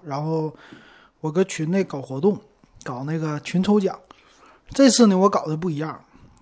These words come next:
这次群抽奖呢，不像以前了，一块钱一个人呐，几块一个人。这回我头一回搞十块钱一个人，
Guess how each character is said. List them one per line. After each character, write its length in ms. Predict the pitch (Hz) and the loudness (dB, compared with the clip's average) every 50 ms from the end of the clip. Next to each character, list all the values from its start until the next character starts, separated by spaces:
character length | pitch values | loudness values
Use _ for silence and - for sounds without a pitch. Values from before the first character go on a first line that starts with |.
| _ _ | _ _
这 100 | - 214 208 | 2 2 2
次 160 | - - 208 | 4 2 0
群 260 | 196 - - 196 196 214 | 0 0 -2 0 2 4
抽 160 | 226 220 220 | 4 4 4
奖 220 | 214 196 - 151 | 2 0 -2 -4
呢， 100 | 151 151 | -10 -10
不 160 | 139 139 156 | -10 -6 -2
像 180 | 170 208 214 185 | 0 2 2 2
以 60 | 160 | 0
前 260 | 131 131 131 123 120 | -6 -10 -12 -12 -12
了， 140 | 131 147 143 | -10 -10 -8
一 160 | 143 147 156 | -8 -8 -6
块 160 | 170 185 214 180 | -2 0 0 0
钱 180 | 160 160 160 156 | 0 0 -2 -2
一 60 | 156 165 | -2 -2
个 80 | 175 | -2
人 200 | 156 131 123 131 147 | -2 -4 -6 -8 -8
呐， 200 | 160 160 156 151 | -6 -6 -6 -8
几 180 | - - 143 | -10 -10 -10
块 220 | 135 - 170 165 147 | -8 -6 -4 -4 -4
一 80 | 135 | -6
个 100 | 131 135 | -8 -10
人。 160 | 131 120 120 123 _ _ _ - - _ _ _ _ _ _ | -10 -12 -16 -20 _ _ _ -20 -20 _ _ _ _ _ _
这 100 | - 202 | -2 0
回 140 | 190 175 190 | 2 4 4
我 120 | 185 170 151 | 4 4 2
头 220 | - - 160 170 | -2 -2 0 2
一 80 | 190 185 | 2 2
回 260 | 156 143 139 143 147 | 0 -4 -8 -8 -8
搞 220 | - - 143 123 120 | -8 -8 -10 -8 -8
十 280 | - - - - 151 | -8 -8 -8 -6 -6
块 160 | 156 170 180 | -6 -4 -4
钱 180 | 156 147 139 131 | -4 -6 -6 -8
一 100 | 123 117 | -8 -10
个 120 | 113 117 | -10 -14
人， 160 | 110 107 107 | -14 -16 -20